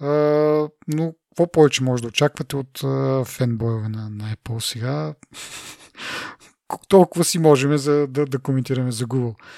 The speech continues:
А, така че да, благодарим ви за вниманието. Надяваме се все пак да сме били полезни и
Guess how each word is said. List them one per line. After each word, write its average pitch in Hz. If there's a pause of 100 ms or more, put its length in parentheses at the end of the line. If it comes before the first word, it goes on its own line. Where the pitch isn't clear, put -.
(400)
А, 131
така -
че -
да, 143
благодарим 131
ви 139
за 127
вниманието. 139
Надяваме 139
се -
все 135
пак 120
да 110
сме 117
били 107
полезни 165 (540)
и 151